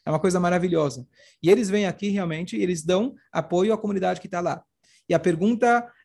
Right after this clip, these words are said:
é, provocativa, uma, uma outra entrevista pra um outro rabino que fizeram,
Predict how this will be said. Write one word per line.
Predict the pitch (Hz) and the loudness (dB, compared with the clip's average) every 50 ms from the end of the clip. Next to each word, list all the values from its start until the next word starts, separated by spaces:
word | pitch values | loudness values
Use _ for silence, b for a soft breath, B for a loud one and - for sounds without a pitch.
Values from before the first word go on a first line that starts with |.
| _ _ | _ _
é, | 160 156 156 151 147 147 139 127 | -4 -2 0 0 -2 -2 -4 -6
provocativa, | - - - 180 175 170 185 185 175 151 - - 208 202 165 143 | -6 -2 0 0 2 2 0 -2 -4 -4 -4 -4 -6 -4 -4 -6
uma, | 143 156 165 156 143 143 | -6 -6 -6 -6 -8 -8
uma | 143 143 143 139 135 131 131 - | -6 -6 -4 -4 -4 -4 -4 0
outra | - 165 160 170 | 0 2 2 2
entrevista | 160 147 156 151 143 160 160 - 135 | -2 0 -2 0 0 0 -2 -4 -8
pra | - - | -8 -4
um | 143 | -2
outro | 147 156 156 151 | -2 -2 -2 -2
rabino | 139 143 147 147 139 - | -2 -2 -2 -4 -4 -6
que | - 127 | -10 -12
fizeram, | 135 131 156 156 160 151 127 | -2 2 4 4 4 4 2